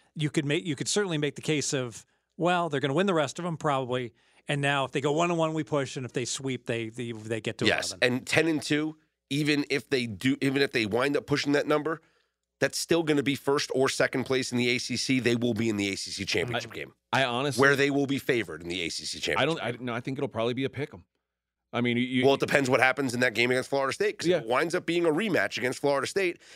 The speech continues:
Speaker 2: and if they beat 'em convincingly at home, they're certainly not gonna be a pick 'em against Florida State in the A C C championship
Speaker 3: Yeah.
Speaker 2: game.
Speaker 3: Uh, here's what Florida State has that, that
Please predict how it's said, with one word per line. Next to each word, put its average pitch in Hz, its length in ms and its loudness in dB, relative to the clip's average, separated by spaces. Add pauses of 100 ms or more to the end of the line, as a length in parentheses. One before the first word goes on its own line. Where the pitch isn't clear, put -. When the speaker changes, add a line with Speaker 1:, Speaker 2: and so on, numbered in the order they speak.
(100)
Speaker 2:
and 107 140 4
if 87 100 0
they 135 160 2
beat 156 240 0
'em 185 120 2
convincingly 185 640 0
at - 80 -6
home, 185 340 0 (300)
they're 95 120 -2
certainly 160 420 2
not 170 200 2
gonna 175 180 0
be 175 120 2
a 160 60 2
pick - 240 2
'em 131 160 0
against 123 260 0
Florida 151 280 0
State 156 200 -2
in 127 60 -4
the 139 100 2
A 156 80 0
C 139 120 -8
C 139 140 -4
championship 170 480 0
Speaker 3:
Yeah. 123 120 0
Speaker 2:
game. 135 120 -10 (720)
Speaker 3:
Uh, - 120 -10
here's 190 220 2
what 220 140 0
Florida 156 240 0
State 131 220 -2
has 107 320 -6
that, 101 220 -10 (200)
that 104 180 -12